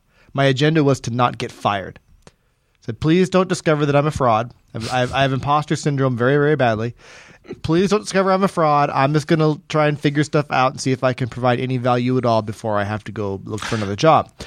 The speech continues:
<laughs> But what I discovered very quickly is, okay, this is, uh, some things gelled. My hindsight, my retrospective of, "Oh yeah,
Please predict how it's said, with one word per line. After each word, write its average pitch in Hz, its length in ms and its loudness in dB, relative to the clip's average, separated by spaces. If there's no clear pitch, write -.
<laughs> - 480 -4
But 262 480 0
what 165 240 2
I 165 100 4
discovered 165 800 0
very 143 360 0
quickly 170 340 0
is, 131 120 0
okay, 143 180 0
this 127 220 -4
is, 131 160 -8
uh, 123 100 -14
some 185 160 2
things 170 280 0
gelled. 117 640 0
My 135 220 2
hindsight, 156 560 0
my 127 100 -2
retrospective 139 800 0
of, 117 260 -4
"Oh 226 140 2
yeah, 220 300 0